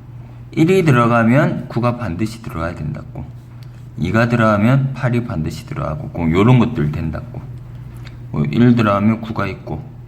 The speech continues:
이 들어가면 팔이 있고, 팔 들어가면 이가 있고, 구 들어가면 일이 있고, 요렇게. 그러니까 요런 것들이 서른한 개 있다는 그런 얘기야.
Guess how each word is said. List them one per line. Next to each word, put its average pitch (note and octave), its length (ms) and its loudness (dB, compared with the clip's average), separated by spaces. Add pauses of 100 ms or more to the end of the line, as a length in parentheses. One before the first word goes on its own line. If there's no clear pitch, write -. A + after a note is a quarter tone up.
(340)
이 F#2 160 -6
들어가면 F2+ 520 -2
팔이 G#2+ 260 -2
있고, - 300 -8 (240)
팔 A2+ 200 -2
들어가면 G2 360 0
이가 D#2 140 -4
있고, A#2+ 440 -2
구 - 140 -8
들어가면 F2 300 -4
일이 D#2+ 180 -4
있고, - 280 -12 (640)
요렇게. D2+ 320 -6 (800)
그러니까 F2+ 240 2
요런 D3 200 6
것들이 B2 420 0
서른한 A#2 560 -4
개 E2+ 80 -8
있다는 D2 380 -12
그런 D#2+ 180 -10
얘기야. - 360 -12